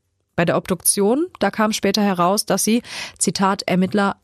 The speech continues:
„erheblichste Schlagverletzungen im Gesicht und Brustbereich“ hatte, sowie „echte Verstümmelungshandlungen im Genitalbereich“.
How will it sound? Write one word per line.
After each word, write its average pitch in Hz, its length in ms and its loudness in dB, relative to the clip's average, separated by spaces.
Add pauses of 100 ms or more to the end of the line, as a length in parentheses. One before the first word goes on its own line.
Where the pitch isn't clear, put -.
„erheblichste 208 920 0
Schlagverletzungen 185 1040 0
im 190 200 2
Gesicht 175 560 0
und 202 300 2
Brustbereich“ 160 760 0
hatte, 202 340 0
sowie 196 380 2 (380)
„echte 220 420 0
Verstümmelungshandlungen 185 1500 0
im 170 240 2
Genitalbereich“. - 960 -2